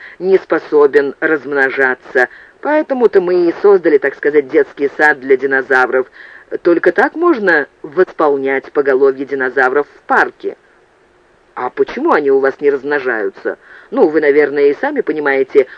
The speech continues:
почему они не должны размножаться", начал объяснять доктор Ву. "В особо ответственных случаях, вроде нашего, мы всегда разрабатываем систему с многократной защитой, даже когда это и не нужно.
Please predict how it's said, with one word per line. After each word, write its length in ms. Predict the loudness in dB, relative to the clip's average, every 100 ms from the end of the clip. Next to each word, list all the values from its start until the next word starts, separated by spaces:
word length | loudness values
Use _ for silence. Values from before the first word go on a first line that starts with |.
| -10
почему 640 | -4 -4 -2 -2 2 2 2
они 380 | 0 -2 -4 -6
не 200 | -4 -2
должны 540 | 2 2 0 -4 0
размножаться", 920 | 2 0 -4 -4 -2 -2 -4 -4 -4 -4 -8 -6
начал 340 | -4 0 0 0
объяснять 560 | -4 -8 -6 -6 0
доктор 380 | 0 0 -2 -6
Ву. 340 | -4 0 0 0 -8 -20 -20 _
"В 260 | -10 -6 -2
особо 580 | -2 -4 0 2 4 2
ответственных 560 | 0 -4 -6 -2 -4
случаях, 680 | -4 -2 -2 0 2 4 4
вроде 320 | 2 2 2
нашего, 560 | -2 -4 -4 -2 0 -2 -6 -20 -8
мы 200 | -4 -2
всегда 380 | -2 -2 0
разрабатываем 760 | 0 0 0 0 0 0 -2 -2 -8
систему 640 | -10 -4 0 0 0 -2 -6 -20 -12
с 40 |
многократной 760 | -6 -2 0 -2 0 -2 -2 -2
защитой, 720 | 0 -2 -2 -6 0 4 4 2 -8
даже 260 | -2 -2 0
когда 280 | -2 0
это 180 | 0 2
и 100 | 0
не 140 | -2 -2
нужно. 460 | -2 -2 -6 -12